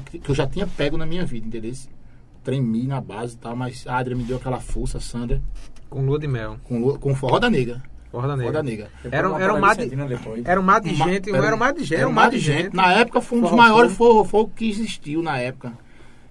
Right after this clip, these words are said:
Speaker 1: Isso eu já ainda novo, com meus vinte anos por aí, vinte e um anos. Aí fizemos um São João, mas só que eu sabia que existia, nesse tempo, as bandas eram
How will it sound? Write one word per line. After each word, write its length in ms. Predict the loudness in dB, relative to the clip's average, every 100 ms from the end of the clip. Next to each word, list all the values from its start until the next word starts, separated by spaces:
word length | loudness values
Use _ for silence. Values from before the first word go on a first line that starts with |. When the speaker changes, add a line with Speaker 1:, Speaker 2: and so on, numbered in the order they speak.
| -12
Speaker 1:
Isso 300 | -8 0 2
eu 40 |
já 180 | 4 4
ainda 260 | 4 4 4
novo, 540 | 8 8 6 2 0
com 100 | 0
meus 240 | 0 0
vinte 420 | -2 -4 -4 -4 -4
anos 480 | -2 -4 -2 -2
por 140 | 0 -2
aí, 520 | -2 -4 -4 -4 -6 -8
vinte 360 | -12 -10 -10 -8
e 40 |
um 140 | -6 -4
anos. 480 | -2 -4 -6 -8 -14 -20 -18 -18 -18 -16
Aí 520 | -6 -2 0 0 -2 -4
fizemos 480 | -6 -2 0 0
um 100 | -2
São 260 | -4 -2 0
João, 540 | 0 0 -2 -6 -8 -8
mas 260 | -8 -8
só 220 | -6 -6 -4
que 160 | -2
eu 60 | -2
sabia 380 | -2 -2 -2 -2
que 100 | -2
existia, 720 | -2 -2 -4 -6 -4 -6 -6
nesse 320 | -8 -8 -6
tempo, 380 | -4 -2 -2 -4
as 340 | -4 -6 -8 -8
bandas 360 | -6 -6 -4
eram 240 | -4 -4